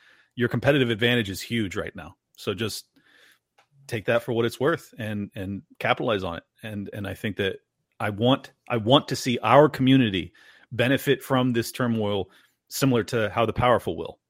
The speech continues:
You know, I want to see us rise to be, you know, be able to compete with them on the natural elite level because they are corrupt elite. They are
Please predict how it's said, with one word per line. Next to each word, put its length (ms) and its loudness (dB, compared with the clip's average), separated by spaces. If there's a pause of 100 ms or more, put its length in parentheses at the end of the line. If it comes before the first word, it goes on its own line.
You 100 -10
know, 100 -8
I 100 -6
want 280 -2
to 120 -10
see 260 -4
us 360 2
rise 440 2
to 80 -10
be, 300 -6
you 80 -10
know, 80 -6
be 140 -2
able 120 -2
to 40 -6
compete 380 -6
with 120 -8
them 200 -6
on 120 -2
the 60 -4
natural 480 -4
elite 300 -6
level 200 -8
because 280 -10
they 140 2
are 180 2 (240)
corrupt 340 0
elite. 280 -8 (380)
They 120 0
are 260 -2